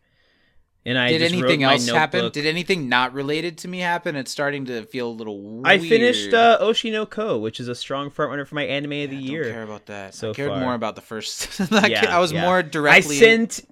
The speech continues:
Speaker 1: a video to you
Speaker 2: Uh-huh.
Speaker 1: of a live performance of the ending song of that
Speaker 2: I've
Speaker 1: show.
Speaker 2: gotta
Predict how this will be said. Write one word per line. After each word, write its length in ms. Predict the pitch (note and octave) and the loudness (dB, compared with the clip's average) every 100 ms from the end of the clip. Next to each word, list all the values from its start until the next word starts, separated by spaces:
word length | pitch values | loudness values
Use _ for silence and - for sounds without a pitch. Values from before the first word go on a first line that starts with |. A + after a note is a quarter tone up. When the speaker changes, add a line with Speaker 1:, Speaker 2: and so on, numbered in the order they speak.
| - | 2
Speaker 1:
a 80 | |
video 600 | F3+ C#3 D#3+ G#3 A3 A3+ | 2 2 0 2 4 4
to 180 | A#3+ - | 2 0
you 540 | A#3 A3+ A#3+ B3 C#4 C#4 | 0 0 0 0 0 -2
Speaker 2:
Uh-huh. 220 | A#2 G#2 - - | -8 -12 -8 -2
Speaker 1:
of 260 | B2 A#2 - | -2 -4 -6
a 120 | B2+ | -4
live 320 | A#2+ B2 C3+ | -2 -2 -2
performance 480 | C#3 - B2+ C3+ C3+ | -8 -10 -8 -8 -10
of 60 | |
the 120 | B2 G#2+ | -12 -10
ending 280 | A#2 C#3+ | -10 -12
song 160 | D3 D3 | -12 -2
of 60 | D3+ | 4
that 60 | |
Speaker 2:
I've 220 | F3 G3+ - | 4 4 2
Speaker 1:
show. 60 | F3 | 4
Speaker 2:
gotta 420 | D3+ D3+ D3 C#3+ | 6 6 2 0